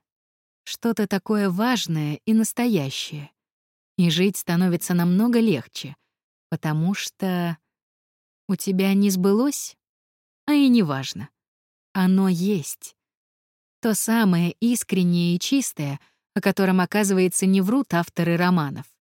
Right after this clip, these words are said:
И завидовать такому просто не получается. Разве что понадеяться.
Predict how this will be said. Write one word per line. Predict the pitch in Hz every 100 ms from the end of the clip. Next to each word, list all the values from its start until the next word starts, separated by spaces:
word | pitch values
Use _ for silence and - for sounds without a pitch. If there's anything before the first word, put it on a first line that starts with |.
| _ _ _ _ _ _ -
И | 180
завидовать | 165 156 220 214 151 -
такому | 160 - 175 170
просто | 170 208 214 -
не | 202
получается. | 196 240 247 - 156 123 113 - - - _ _ _ _ _ _ _ -
Разве | 165 165 156 165
что | - - 165
понадеяться. | 160 175 165 165 160 220 208 - - 143